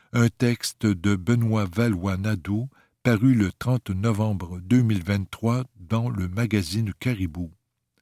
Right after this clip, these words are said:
Les gagnants et les perdants. L'augmentation des températures et l'allongement de la saison de croissance de vingt-cinq à trente jours par endroit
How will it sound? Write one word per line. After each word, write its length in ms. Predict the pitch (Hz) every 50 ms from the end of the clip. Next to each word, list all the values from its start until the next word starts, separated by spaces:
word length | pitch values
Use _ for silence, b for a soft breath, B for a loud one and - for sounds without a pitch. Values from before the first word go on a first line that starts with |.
| _ _ _ _ _ _ _ _ _ _ _ _ _ _ -
Les 240 | 92 98 104 101 92
gagnants 680 | 92 120 127 131 131 123 123 127 135 135 135 151 - - _ _ _
et 140 | - 98 90
les 160 | 85 120 131
perdants. 580 | - - 107 95 - 95 82 87 85 90 90 101 _ _ _ _ _ _ _ _ _ _ _ _ _ _ _ _ _ _ _ -
L'augmentation 720 | 98 117 139 135 139 151 160 151 - 151 139 - - 170 143
des 160 | 107 95 90
températures 880 | - - 104 101 - 117 113 110 107 101 - - - 139 139 135 120 95
et 140 | 90 85
l'allongement 720 | 82 90 107 123 131 131 127 127 120 95 95 120 135 131 107
de 100 | 90 92
la 160 | 85 90 95
saison 400 | - - 117 104 87 95 117 120
de 100 | 101 85
croissance 840 | - - - 98 95 92 - - - 110 117 123 127 117 - - -
de 200 | 110 98 90 98
vingt-cinq 680 | 95 85 98 120 127 123 - - - 147 147 131 - -
à 80 | 87
trente 320 | - - - 135 143 139 110
jours 340 | 71 78 107 139 139 107 -
par 280 | _ - 101 85 92
endroit 440 | 90 87 87 92 - 101 98 101